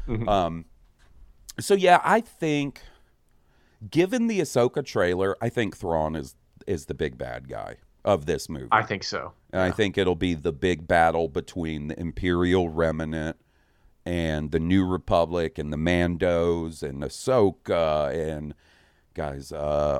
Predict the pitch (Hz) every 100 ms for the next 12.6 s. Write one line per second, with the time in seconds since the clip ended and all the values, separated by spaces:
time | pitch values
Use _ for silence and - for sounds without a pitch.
0 | - 98 92 92 87 - _ - 98 95
1 | 90 82 110 107 104 87 98 101 - 101
2 | 90 113 101 95 - 87 110 113 - 98
3 | 104 104 95 101 101 101 95 87 76 98
4 | 95 98 92 98 80 76 67 62 - 98
5 | 92 - 87 95 95 92 104 - 107 95
6 | 87 78 67 65 82 76 - 90 82 90
7 | 85 87 90 85 69 60 55 71 71 65
8 | _ _ _ - - - _ - 95 85
9 | 76 71 73 _ _ _ _ _ _ _
10 | _ - 160 92 78 - - _ _ 131
11 | 170 233 185 156 160 139 - - 123 87
12 | - 120 104 101 90 90